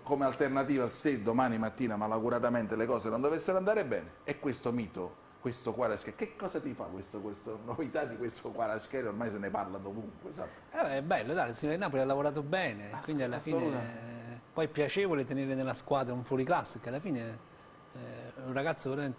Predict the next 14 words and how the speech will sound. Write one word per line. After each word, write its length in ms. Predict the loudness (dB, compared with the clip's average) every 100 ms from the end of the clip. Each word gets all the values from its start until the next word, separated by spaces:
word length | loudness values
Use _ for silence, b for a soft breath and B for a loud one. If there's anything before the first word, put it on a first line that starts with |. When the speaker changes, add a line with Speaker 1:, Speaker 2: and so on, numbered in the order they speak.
| -2
Speaker 2:
mette 300 | 0 4 4
emozioni 760 | 4 0 4 6 6 2 -4 -4
quando, 180 | 0 4 6
Speaker 1:
Bravo. 320 | 4 4 2
Speaker 2:
quando 220 | 4 6
Speaker 1:
L'ha 60 | 6
detto 140 | 8
Speaker 2:
gioca, 120 | 6 8
Speaker 1:
lui, 100 | 6
l'ha 100 | 6
Speaker 2:
come 120 | 6
Speaker 1:
detto 120 | 4
Speaker 2:
diceva, 260 | 6 6 6
Speaker 1:
prima, 180 | 4